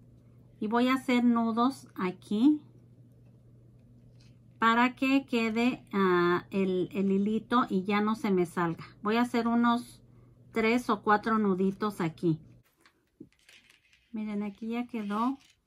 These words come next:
bastantes nuditos. Ya no se va a salir. Voy a cortar el restante. Y ahora sí, lo jalamos para que nos quede de esta forma.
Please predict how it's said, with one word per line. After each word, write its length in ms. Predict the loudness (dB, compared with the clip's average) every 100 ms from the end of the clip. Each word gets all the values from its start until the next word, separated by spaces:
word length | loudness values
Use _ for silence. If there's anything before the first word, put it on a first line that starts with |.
| _ _ -8
bastantes 720 | -6 -6 -6 -6 -6 -8 -2
nuditos. 680 | 0 0 -2 -6 -4 -6 -6 _ -8
Ya 160 | -4
no 100 | -4
se 160 | -4 -6
va 120 | -4
a 20 |
salir. 480 | -4 -4 -4 -4 -6 -8 -20 _ _ _ _ _
Voy 140 | -6
a 120 | -6 -4
cortar 560 | -6 -6 -4 -4 -4 -10 _ _ _ -12
el 160 | -10
restante. 840 | -8 -10 -10 -6 -4 -4 -2 -4 -4 _ -16 -16 -8 -6 -6 _ _ _ _ _ -20 -20 _ _ _
Y 80 | -8
ahora 220 | -6 -4
sí, 440 | -6 -8 -4 -2 -4 _ _ _ _ -20 _ _ _ _ _ _ _ -20 _ _
lo 180 | -10 -8
jalamos 840 | -6 -6 -4 -2 -2 -2 -4 -8 _ _ _ _ _ -10
para 180 | -8
que 120 | -4 -4
nos 200 | -4 -6
quede 400 | -6 -4 -4 -4
de 80 |
esta 260 | -6 -8 -10
forma. 380 | -8 -6 -6